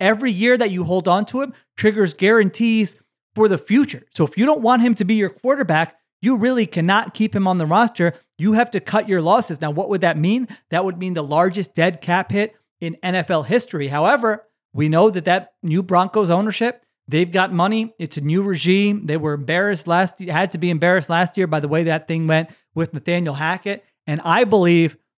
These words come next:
that they would move on from Russell Wilson. So this is, like, a really interesting story to monitor, like, midway through the season. If it's not going well,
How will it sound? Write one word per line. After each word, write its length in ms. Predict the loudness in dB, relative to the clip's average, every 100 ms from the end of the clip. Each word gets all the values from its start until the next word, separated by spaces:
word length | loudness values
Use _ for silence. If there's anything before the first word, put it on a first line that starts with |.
| _
that 260 | 0 0 0
they 120 | 0
would 200 | 2 0
move 220 | 0 0
on 380 | 2 4 2 -2 -8 _ _ _
from 260 | -2 0 0
Russell 280 | 0 -2
Wilson. 380 | -2 -2 -2 -6
So 80 | -8
this 380 | -10 -2 -2 -2
is, 80 | -4
like, 140 | 0
a 60 | 0
really 420 | 0 2 0 -2
interesting 540 | -6 -4 -2 -2 -2 -4
story 580 | -2 0 2 4 2
to 200 | -2 -6
monitor, 640 | -4 -2 0 0 0 -2 -6
like, 220 | -6 -10 -16 _ -8
midway 720 | -2 0 0 0 2 2 0 -8 -8
through 100 | -6
the 100 | -6
season. 360 | -2 -2 -4
If 120 | -8 -8
it's 160 | -6
not 340 | 0 0 -2 2
going 320 | 4 4 2
well, 380 | 2 2 -2